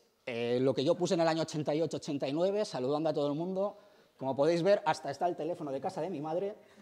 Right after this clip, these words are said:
mi dirección. Con, pero era así, o sea, es que lo hacíamos todos, ¿no? A ver, el, el,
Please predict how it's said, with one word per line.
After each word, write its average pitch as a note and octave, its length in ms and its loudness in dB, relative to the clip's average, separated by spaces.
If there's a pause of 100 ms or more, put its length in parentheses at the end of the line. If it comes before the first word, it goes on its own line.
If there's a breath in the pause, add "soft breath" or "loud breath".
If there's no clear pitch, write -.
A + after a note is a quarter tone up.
mi C#3 160 -6
dirección. F#3+ 680 2 (3500 soft breath)
Con, D#3 280 0
pero D#3 160 0
era A#3+ 120 4
así, B3 320 0
o D#3+ 60 0
sea, G3 140 2
es F3 180 -4
que A#3 100 2
lo A3 60 4
hacíamos A3+ 300 -2
todos, G#3 560 0 (200)
¿no? D#3 340 -6 (300)
A D#3+ 80 0
ver, G3 180 2
el, E3+ 220 4
el, D#3+ 420 -2